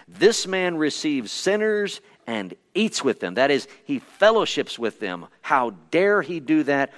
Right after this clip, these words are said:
We would never do that. So Jesus told him a parable. Now, it's interesting that he says this parable, yet he tells three of them. So we might say it's more of a parabolic discourse.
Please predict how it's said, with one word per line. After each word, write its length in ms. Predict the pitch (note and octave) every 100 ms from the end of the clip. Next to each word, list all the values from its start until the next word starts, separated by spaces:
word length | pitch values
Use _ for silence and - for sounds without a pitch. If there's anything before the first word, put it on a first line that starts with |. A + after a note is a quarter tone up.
| - G2
We 180 | C#3+
would 240 | C3 A2+ F2+
never 360 | A2+ D3+ D#3
do 180 | A#2 G#2+
that. 180 | D#2 C#2+ _ _ _ _ _ _ -
So 100 | D#2
Jesus 240 | A2 A#2+
told 200 | - G#2
him 40 | C3
a 40 |
parable. 320 | F3 E3 - _ - -
Now, 140 | - F#3
it's 100 | -
interesting 280 | A3 E3 D#3+
that 100 | B2+
he 60 |
says 260 | C3+ D3+ - -
this 240 | - F3 -
parable, 400 | F3 F#3 D3+ D#3
yet 160 | C#3+
he 60 | C#3+
tells 260 | - D#3 -
three 300 | E3+ G#3 G#2+
of 140 | E2
them. 200 | C#3 F3 _ _
So 100 | F3
we 80 | D#3+
might 240 | F#3 E3+
say 120 | F3
it's 200 | E3 -
more 160 | D#3 E3
of 80 | A#2+
a 60 |
parabolic 680 | - F3+ D#3+ C#3+ D3+ A#2+ -
discourse. 680 | E3 D#3 - G#2+ E3 - -